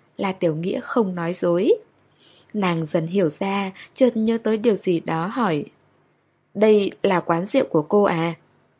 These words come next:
Tào Ngọc Lâm gật đầu: "Đúng thế." Nàng quay sang nhìn Phục Đình. "Lần trước lúc chàng tới đây đã nói là gặp phụ nữ thật. Nàng lại tưởng chàng giỡn chơi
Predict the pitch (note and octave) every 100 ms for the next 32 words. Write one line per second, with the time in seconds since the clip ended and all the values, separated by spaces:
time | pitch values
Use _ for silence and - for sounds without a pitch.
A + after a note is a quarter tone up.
0 | _ _ _ _ G3 F3 D3+ F#3 F#3 F3+
1 | F#3 - D#3+ D3+ C#3+ C#3+ _ _ _ _
2 | F#3 F3 A3 F3+ F#3+ G4 - _ _ _
3 | _ _ _ - G3+ E3+ D#3+ G3 F#3+ G3
4 | F#3+ F#3 E3+ D3+ F#3+ F3+ E3 D#3+ D3+ C#3+
5 | - _ _ _ _ _ - - A3+ G#3
6 | F#3+ C#4+ D4 C#4+ D4+ D4+ B3+ A3 F3 F3+
7 | F3 G3+ G#3 G#3+ G#3 - - C4 B3 G3
8 | B3 D#4 F#3+ F3+ - A3+ G3 G3+ C#4+ E4
9 | - - - _ _ _ - A#3+ A3 A3
10 | - A3+ G3 - - F3 E3 G3+ A#3 -
11 | G#3+ A3 A3